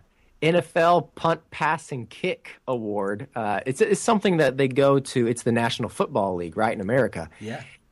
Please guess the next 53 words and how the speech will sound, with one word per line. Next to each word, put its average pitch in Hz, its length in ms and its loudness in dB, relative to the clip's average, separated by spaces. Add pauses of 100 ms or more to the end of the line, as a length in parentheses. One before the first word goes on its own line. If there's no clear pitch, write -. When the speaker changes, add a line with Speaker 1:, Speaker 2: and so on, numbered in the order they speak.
(120)
Speaker 1:
And 139 120 2
they 147 80 2
have 156 220 0
little 151 300 0
touring 139 540 0
things 131 360 -2
where 107 80 -6
they 87 80 -8
go 113 180 0
to 107 80 0
different 98 360 -4
towns. 82 600 -4 (120)
And, 98 560 -8
uh, 104 120 -2
all 135 180 6
the 131 100 4
kids 123 340 0
get - 140 -8
to 104 80 -6
go, 104 400 0
and 87 180 -6 (220)
they 123 100 -2
get 120 140 2
to 92 160 0
pass 131 480 0
a 151 60 0
football, 131 760 0 (160)
throw 139 300 4
it, 107 220 -2
they 117 100 -10
get 117 140 -12
to - 60 -16
kick - 340 -2
it, 104 200 -4 (340)
and, 104 380 -8
uh, 90 220 -10
they 110 80 -8
get 104 120 -4
to - 60 -6
punt - 400 -2
it, - 140 -10
which 92 160 -16
is 95 40 -14
a 98 40 -8
little 107 120 -6
bit - 120 -8
different. - 340 -6 (680)
So 156 340 4
I 196 220 2
wasn't 285 320 -4
actually 156 440 -6
a 107 60 -6
very 123 320 -6